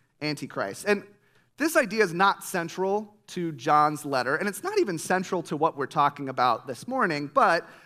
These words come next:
for the sake of context and make sure we're all on the same page,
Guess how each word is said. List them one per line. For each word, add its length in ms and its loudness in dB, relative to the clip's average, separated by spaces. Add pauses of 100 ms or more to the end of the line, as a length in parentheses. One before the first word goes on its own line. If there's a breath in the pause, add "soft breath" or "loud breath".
(180 loud breath)
for 100 -6
the 60 -2
sake 220 -4
of 100 -2
context 600 0
and 80 -2
make 160 0
sure 180 0
we're 160 -2
all 200 2
on 100 -2
the 60 -2
same 300 -2
page, 500 -4